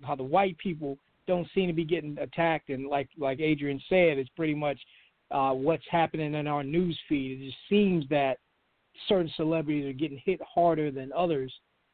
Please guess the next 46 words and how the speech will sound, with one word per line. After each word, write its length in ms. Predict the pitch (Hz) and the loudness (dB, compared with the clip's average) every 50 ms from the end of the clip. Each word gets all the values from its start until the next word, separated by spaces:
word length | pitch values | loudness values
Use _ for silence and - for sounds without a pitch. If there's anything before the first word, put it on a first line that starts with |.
| _ - | _ -6
Uh, 440 | - 160 160 156 151 151 147 147 139 - - _ _ - | -2 0 2 2 4 2 2 0 0 -4 -8 _ _ -6
but 160 | 170 185 180 | -2 2 4
I 40 | 185 | 4
also 340 | 196 240 277 269 - - 269 | 4 4 4 2 2 2 2
wanna 220 | 240 226 202 190 - - | 4 4 2 2 0 0
say 140 | - 202 180 | 2 2 2
the 100 | 160 147 | 2 0
differences 580 | 131 135 196 202 196 - 208 175 - 180 165 | 0 0 0 0 0 -2 -4 -2 -2 -4 -6
between 420 | 151 151 151 - - 190 180 175 156 | -4 -6 -10 -8 -6 -4 -4 -4 -4
the 60 | 135 | -4
black 340 | 127 151 170 180 170 - - | -2 0 0 0 0 -2 -6
community 560 | 170 165 165 170 170 165 160 156 156 156 - _ _ _ _ _ _ _ - | -8 -8 -6 -6 -4 -4 -2 -2 -4 -4 -6 _ _ _ _ _ _ _ -10
and 200 | 156 151 151 147 | -8 -6 -6 -4
the, 160 | 147 147 151 143 | -4 -2 -2 -2
uh, 100 | 139 156 | -2 0
one 200 | 180 226 269 277 | 2 2 4 4
of 60 | 220 | 2
the 60 | 185 | 2
differences 520 | 160 156 156 135 - 156 139 131 143 135 127 | 0 0 -2 -2 -2 -8 -10 -8 -8 -10 -12
between 260 | - - 160 156 143 | -10 -10 -8 -6 -6
the 60 | 135 | -6
black 260 | 127 151 156 147 - | -4 -2 -4 -4 -4
community 300 | - 156 151 143 135 139 - | -6 -8 -6 -6 -6 -4 -2
and 80 | 170 | -2
other, 280 | 175 160 160 151 139 135 _ _ _ _ _ _ - | 0 0 0 -2 -2 -6 _ _ _ _ _ _ -2
uh, 160 | 156 151 151 147 - | 0 0 0 0 -2
communities 540 | - 151 165 170 170 160 160 160 156 151 - _ _ _ _ _ _ - | -4 -4 -2 0 0 2 2 2 0 0 -4 _ _ _ _ _ _ -2
is, 240 | 190 170 165 156 143 165 | 0 2 2 2 2 2
uh, 340 | 170 165 156 156 151 151 - - | 4 4 4 4 2 0 0 -2
of, 120 | 160 147 _ _ _ _ _ _ _ _ - - - | -6 -6 _ _ _ _ _ _ _ _ -10 -6 -2
like, 260 | 196 190 185 185 185 | 2 2 2 2 2
I, 100 | 196 220 | 2 0
I, 220 | 247 - 202 220 208 233 - 202 | 2 4 2 2 2 0 0 0
I 60 | 208 | 0
wanna 220 | 208 214 226 208 - - - | 2 2 0 -2 -2 0 2
say, 200 | 214 196 185 180 | 4 4 4 4
um, 160 | 165 160 170 | 2 0 0
what's 160 | 180 170 - | -2 -4 -2
his 140 | - 160 139 | -4 -6 -4
name? 400 | 156 151 143 135 135 131 127 127 | -4 -4 -4 -4 -6 -6 -8 -8
Uh, 40 | 131 | -6
uh, 540 | 127 127 127 123 123 127 127 127 123 120 120 | -6 -4 -4 -4 -4 -4 -4 -4 -4 -4 -6
the 120 | 123 131 | -6 -6
House 220 | 131 156 170 156 - | -4 -2 -2 -2 -2
of 100 | 143 135 - | -6 -10 -2
Cards, 460 | - 170 170 165 165 156 156 147 | 2 4 6 6 6 4 2 0